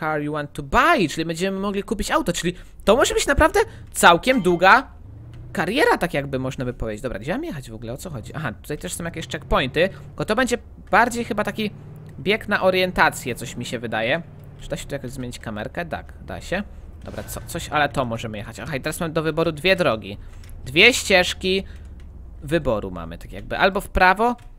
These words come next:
albo, czemu nie jadę? Okej. E, albo w prawo, albo w lewo. Wydaje mi się, że w prawo będzie lepiej. Go w prawo.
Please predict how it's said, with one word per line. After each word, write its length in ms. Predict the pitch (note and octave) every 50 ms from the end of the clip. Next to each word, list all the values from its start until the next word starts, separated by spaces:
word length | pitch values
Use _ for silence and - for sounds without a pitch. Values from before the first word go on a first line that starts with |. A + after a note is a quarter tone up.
| - - - - - -
albo, 200 | D3+ D#3+ - -
czemu 200 | - - F#3 F3+
nie 120 | F3+ F3
jadę? 280 | D#3+ D3 A#2+ A2 A2 A2+ - - - - - - - - - - - - - - - - - - - -
Okej. 320 | - - C#3+ B2+ A#2 A#2 - - - - - - - - - - - - -
E, 360 | C3 C3+ C#3 D3 D3 D#3 - - - - - - - - -
albo 220 | C3+ D3 D#3 E3+
w 60 | E3 -
prawo, 300 | - E3 D#3+ E3 E3+ E3+
albo 180 | E3 D#3+ D#3
w 60 | D3
lewo. 300 | D#3 C#3+ B2+ A#2 G#2 G#2+
Wydaje 300 | A2 B2 A2+ D3+ E3+ F3
mi 100 | E3+ E3+
się, 220 | - - D#3+ D#3+ E3+ - - - - - - - - -
że 120 | - C3+
w 60 | -
prawo 380 | - - F3+ F#3 G3 F#3 G3 F#3+
będzie 280 | E3+ E3+ E3+ E3+ F3
lepiej. 340 | E3 D3+ B2+ - - G#2+ A2
Go 180 | A#2+ D3+ E3 D#3
w 80 | D#3+
prawo. 360 | - - D3+ B2 A2 G#2 G2+